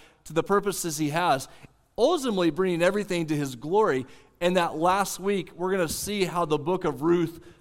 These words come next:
points so clearly to God's purposes in Christ and for all of eternity.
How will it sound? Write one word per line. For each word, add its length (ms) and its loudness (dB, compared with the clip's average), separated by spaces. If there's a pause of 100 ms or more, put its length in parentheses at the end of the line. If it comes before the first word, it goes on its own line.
(240)
points 360 -2
so 560 0
clearly 680 -2
to 120 -6
God's 300 -2
purposes 720 -4
in 180 -6
Christ 540 -4
and 120 -6
for 140 -4
all 220 2
of 80 -4
eternity. 520 -4